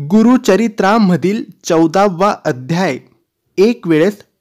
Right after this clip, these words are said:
रोज म्हणजे एकवीस दिवस तुम्हाला वाचायचा आहे. बस, तुम्हाला या दोन गोष्टी ह्या सेवेमध्ये करायच्या आहेत.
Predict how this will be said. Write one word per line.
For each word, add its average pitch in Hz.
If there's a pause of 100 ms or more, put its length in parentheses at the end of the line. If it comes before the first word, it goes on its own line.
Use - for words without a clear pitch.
(160)
रोज 175
म्हणजे 170
एकवीस 190
दिवस 170
तुम्हाला 151
वाचायचा 135
आहे. 127 (200)
बस, 127 (460)
तुम्हाला 139
या 151
दोन 160
गोष्टी 160 (480)
ह्या 160
सेवेमध्ये 185 (440)
करायच्या 160
आहेत. 156